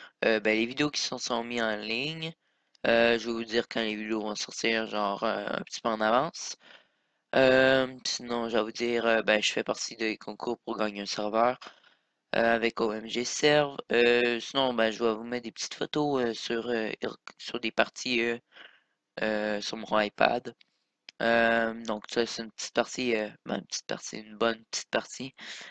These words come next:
comme je dis. Euh, checker le nombre de coins, quasiment un virgule cinq million de coins gagnés pour cinq mille mètres. C'est, c'est exceptionnel. J'avais jamais fait ça avant. Euh, donc,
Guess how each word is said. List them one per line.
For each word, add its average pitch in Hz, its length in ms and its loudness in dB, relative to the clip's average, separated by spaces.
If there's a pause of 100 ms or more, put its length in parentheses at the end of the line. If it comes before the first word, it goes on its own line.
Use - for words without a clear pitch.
(160)
comme 120 200 -8
je 117 60 -8
dis. 127 240 -8 (400)
Euh, 113 300 4
checker - 280 -4
le 120 80 -6
nombre 120 200 -4
de 110 100 0
coins, 117 240 -4
quasiment 120 640 0
un 120 100 0
virgule 120 320 -2
cinq - 280 -10
million 117 380 -6
de 113 120 -18 (100)
coins 123 360 -2 (260)
gagnés 117 500 -4
pour - 140 -10
cinq - 260 -4
mille 117 160 -4
mètres. 113 420 -6 (380)
C'est, - 280 -6
c'est - 140 -10
exceptionnel. 113 720 -6 (800)
J'avais 117 300 6
jamais 127 240 -2
fait - 180 -4
ça 120 180 0
avant. 110 200 -4 (1800)
Euh, 131 920 2
donc, 117 160 -8